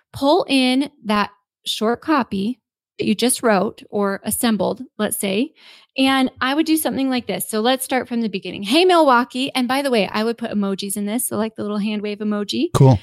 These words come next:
Speaker 1: "Get your first week at yoga studio name for eleven bucks. Feel fitter and more relaxed starting immediately." And this is where I would just add a simple testimonial. I actually went to some of our local yoga studios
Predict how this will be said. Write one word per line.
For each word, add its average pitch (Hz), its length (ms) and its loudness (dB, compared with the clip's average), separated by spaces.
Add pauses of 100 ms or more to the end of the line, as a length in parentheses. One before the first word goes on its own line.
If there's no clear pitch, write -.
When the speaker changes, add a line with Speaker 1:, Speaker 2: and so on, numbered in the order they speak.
(300)
Speaker 1:
"Get 254 180 4
your 247 160 2
first 277 540 2
week 269 460 2
at 220 540 0
yoga 202 320 2
studio 269 400 0
name 214 400 4 (160)
for 214 140 0
eleven 208 340 2
bucks. - 420 -4 (440)
Feel 226 160 4
fitter 311 580 4
and 220 140 2
more 202 160 2
relaxed 196 520 0
starting 202 300 0
immediately." 226 640 -2 (140)
And 220 160 -2
this 262 140 0
is 294 120 -4
where 254 140 0
I 233 100 2
would 208 140 0
just - 300 -8
add 208 260 -2 (140)
a - 20 -12
simple 285 840 -2
testimonial. 202 840 2 (420)
I 220 180 2
actually 247 440 0
went 208 300 2
to 208 120 -4
some 208 180 -2
of 196 140 -2
our 247 100 6
local 240 320 4
yoga 208 280 2
studios 196 640 -2